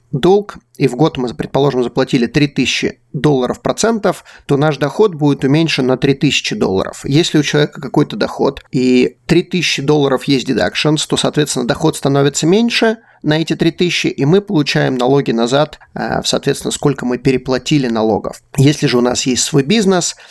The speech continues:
и мы налоги платим позже, не сразу, не в течение года, а когда подаём налоговую декларацию, то, соответственно, налогов мы заплатим на эти три тысячи долларов меньше.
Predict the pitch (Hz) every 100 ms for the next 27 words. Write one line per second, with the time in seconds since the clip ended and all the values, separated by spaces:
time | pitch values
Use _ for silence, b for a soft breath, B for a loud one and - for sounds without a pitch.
0 | B 135 127 127 127 135 113 - - -
1 | 131 - - 92 - 170 190 156 175 139
2 | - 120 117 - 139 165 131 120 120 -
3 | - 143 131 220 120 117 98 - - 107
4 | 107 - B B - 131 - 123 117 120
5 | 123 117 117 120 160 180 214 - 160 143
6 | 127 - - 151 - 135 147 170 131 135
7 | 117 120 139 131 120 107 107 120 123 -
8 | 143 135 127 - - 123 113 107 - 104
9 | -